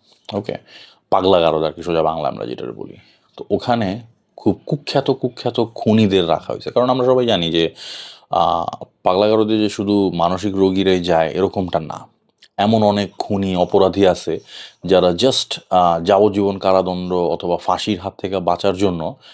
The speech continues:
মৃত্যুদণ্ডের হাত থেকে বাঁচার জন্য এরা পাগলের অভিনয় করে, এরা গিয়ে এই স্যানিটেরিয়ামগুলোতে অ্যাডমিটেড হয়। তো এর এখানে সেই ধরনের কুখ্যাত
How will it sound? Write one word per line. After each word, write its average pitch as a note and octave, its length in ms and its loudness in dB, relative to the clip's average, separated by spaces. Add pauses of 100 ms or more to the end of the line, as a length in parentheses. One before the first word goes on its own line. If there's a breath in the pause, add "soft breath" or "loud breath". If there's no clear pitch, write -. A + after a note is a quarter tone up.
(120)
মৃত্যুদণ্ডের G2+ 520 2
হাত F#2 180 -4
থেকে F#2 160 0
বাঁচার F#2 300 0
জন্য F#2 220 -4
এরা G2+ 160 0
পাগলের F#2 440 2
অভিনয় F#2+ 380 -2
করে, B2+ 260 0 (400 loud breath)
এরা E2+ 200 2
গিয়ে F2+ 300 0 (180)
এই D#2+ 140 -8
স্যানিটেরিয়ামগুলোতে E2+ 1080 0
অ্যাডমিটেড D#2+ 460 -4
হয়। - 160 -12 (360 loud breath)
তো G2 80 0
এর F2+ 100 4
এখানে F2+ 280 0
সেই G2+ 220 0
ধরনের F2+ 400 0
কুখ্যাত - 460 -2